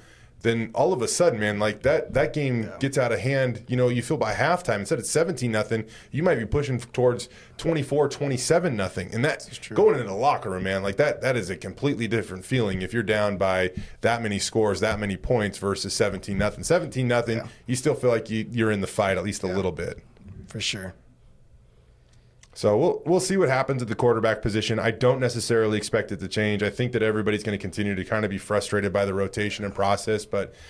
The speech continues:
Speaker 1: at, at, at the end of the day, if you see a W in the win column, especially this week, I think you just accept it, take it for what it is,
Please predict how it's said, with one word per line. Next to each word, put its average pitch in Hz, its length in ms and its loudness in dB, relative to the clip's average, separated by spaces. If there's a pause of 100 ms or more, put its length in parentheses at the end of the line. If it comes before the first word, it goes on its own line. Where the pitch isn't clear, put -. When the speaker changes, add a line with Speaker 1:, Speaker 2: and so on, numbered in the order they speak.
(260)
Speaker 1:
at, - 180 -2 (140)
at, 117 200 0 (120)
at 113 180 0
the 117 160 0
end 143 120 0
of 147 40 0
the 143 80 0
day, 127 360 2
if 101 140 -4
you 110 60 -2
see 117 220 0
a - 20 2
W 120 380 2
in 113 60 2
the 113 60 2
win 120 200 2
column, 98 400 2 (260)
especially 104 640 0
this 139 260 0
week, 95 300 -2 (240)
I 101 120 0
think 110 200 -2
you 113 80 -2
just 104 300 -2
accept 123 380 0
it, 135 180 -2
take 117 240 0
it 101 60 -4
for 117 120 -2
what 113 160 4
it 110 140 2
is, 123 380 2